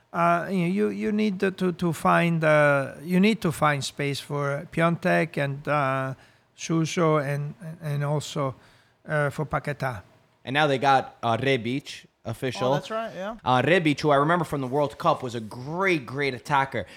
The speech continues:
Speaker 2: You know, a very hungry guy, very determined, skillful. Um, kinda reminds me of Mandzukic in a way. Like, I feel like these Croatians are just built differently. Um,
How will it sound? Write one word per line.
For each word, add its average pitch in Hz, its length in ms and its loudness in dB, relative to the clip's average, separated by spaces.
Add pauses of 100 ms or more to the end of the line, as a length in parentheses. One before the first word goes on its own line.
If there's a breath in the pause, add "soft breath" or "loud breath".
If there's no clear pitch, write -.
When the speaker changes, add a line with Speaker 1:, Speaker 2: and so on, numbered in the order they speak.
(140 loud breath)
Speaker 2:
You 131 60 -2
know, 123 160 4
a 117 40 -2
very 156 260 4
hungry 151 480 0
guy, 131 600 2
very 156 300 0
determined, 135 640 -6
skillful. 147 840 2 (240 loud breath)
Um, 139 420 4
kinda 220 240 2
reminds 180 300 4
me 170 80 0
of 143 80 -2
Mandzukic 139 880 -2
in 143 120 -2
a 135 60 2
way. 170 380 6 (260 loud breath)
Like, 135 140 2
I 135 40 0
feel 165 120 2
like 156 80 4
these 139 140 0
Croatians 135 520 0
are 123 60 -2
just 107 280 -4
built 120 240 0
differently. 160 520 0 (360 loud breath)
Um, 120 540 2